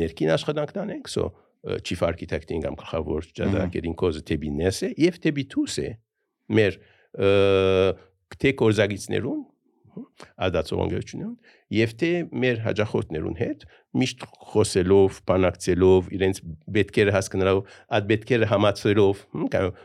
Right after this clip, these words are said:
մեկուն պետք է մյուսին գդարբերի, բայց մենք նույն product-ը պետք ունենք, որ մի քանի հաճախորդի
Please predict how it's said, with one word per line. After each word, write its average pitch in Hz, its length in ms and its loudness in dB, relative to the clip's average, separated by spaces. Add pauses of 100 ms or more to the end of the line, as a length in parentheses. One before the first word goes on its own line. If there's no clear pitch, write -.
(120)
մեկուն 101 300 2
պետք 101 180 0
է 95 60 -2
մյուսին 104 260 -2
գդարբերի, 95 460 0 (100)
բայց 85 240 0
մենք 95 160 0 (400)
նույն 107 160 4
product-ը 101 480 0
պետք - 160 -6
ունենք, 107 240 -2
որ 95 80 2
մի 90 160 0
քանի 101 260 2
հաճախորդի 90 520 0